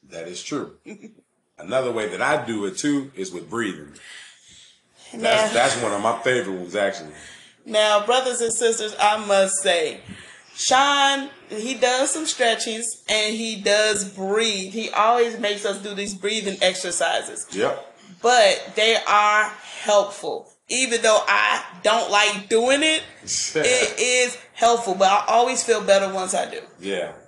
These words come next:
Speaker 1: Yeah, I think breathing is very important because it's like when you breathe in and out, especially if you're somebody that's very anxious,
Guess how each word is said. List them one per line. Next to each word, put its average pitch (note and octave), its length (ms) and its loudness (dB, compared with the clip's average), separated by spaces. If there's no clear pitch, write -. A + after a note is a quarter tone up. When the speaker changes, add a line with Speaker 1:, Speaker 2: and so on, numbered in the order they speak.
Speaker 1:
Yeah, F#2 220 -4
I A2 120 0
think G2+ 280 -6
breathing G#2 360 -8
is F2+ 120 -10
very F#2+ 320 -4
important F2 460 -8
because G#2 500 -4
it's A2 140 -12
like G#2+ 240 2
when A2 200 -6
you G#2 140 -10
breathe B2 600 -6
in A2 320 -4
and G2+ 160 -6
out, A#2+ 380 0
especially A2 560 -6
if F#2 160 -12
you're G#2+ 120 -8
somebody G#2+ 460 -4
that's F2+ 260 -10
very G2 280 -4
anxious, A#2 720 -6